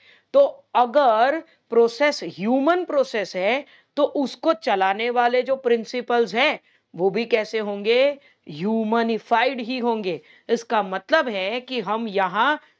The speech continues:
ह्यूमन बिहेवियर की बात करेंगे, जिसका मतलब है कि हम जो भी प्रिंसिपल्स बना रहे हैं ना, वो किसी ना किसी प्रकार से,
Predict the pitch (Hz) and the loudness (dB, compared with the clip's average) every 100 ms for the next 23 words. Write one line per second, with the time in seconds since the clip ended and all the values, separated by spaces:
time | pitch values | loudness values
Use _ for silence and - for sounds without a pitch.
0 | _ 190 240 254 254 180 175 143 175 170 | _ -4 0 0 0 -4 -6 -4 -6 -2
1 | 202 247 254 254 226 214 - 190 165 147 | -2 -2 -4 -2 0 0 -2 -4 -4 -12
2 | 135 _ _ _ _ 190 - 240 220 196 | -14 _ _ _ _ -10 -4 -2 -2 -2
3 | 208 311 359 220 180 240 370 _ _ _ | -6 0 0 0 -4 -4 -4 _ _ _
4 | - 339 202 190 339 320 294 320 403 370 | 0 0 2 0 0 -2 -2 -2 0 0
5 | 330 277 349 330 330 269 277 262 247 233 | -2 -2 0 2 2 0 0 2 2 0
6 | 196 175 254 269 - _ _ _ _ 233 | -2 -2 0 0 -2 _ _ _ _ 0
7 | 403 - 233 - 247 370 - 330 302 320 | 0 0 -8 -4 0 0 0 -6 -6 -4
8 | 277 247 202 180 - 240 320 | -2 0 -2 -2 -2 -2 -2